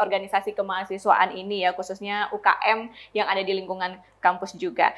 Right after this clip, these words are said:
Nah, eh, lalu kalian berdua ini kan wanita-wanita cantik gitu ya, masih imut-imut manis banget gitu berdua ini. Tapi kalau boleh tahu,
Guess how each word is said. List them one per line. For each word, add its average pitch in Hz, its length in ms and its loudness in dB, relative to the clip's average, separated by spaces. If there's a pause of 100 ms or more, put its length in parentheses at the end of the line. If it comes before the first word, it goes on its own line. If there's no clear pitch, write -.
(160)
Nah, 202 200 4
eh, 240 520 6
lalu 277 240 12 (400)
kalian 302 480 4
berdua 277 320 4
ini 392 240 0
kan 480 320 -4
wanita-wanita 262 800 2
cantik 208 480 -6
gitu 190 160 -6
ya, 196 160 2
masih 254 320 -4
imut-imut 370 400 0
manis 370 240 4
banget 311 320 6
gitu 269 240 4
berdua 220 240 4
ini. 196 160 2
Tapi 294 320 6
kalau 508 240 6
boleh 392 160 4
tahu, 494 200 8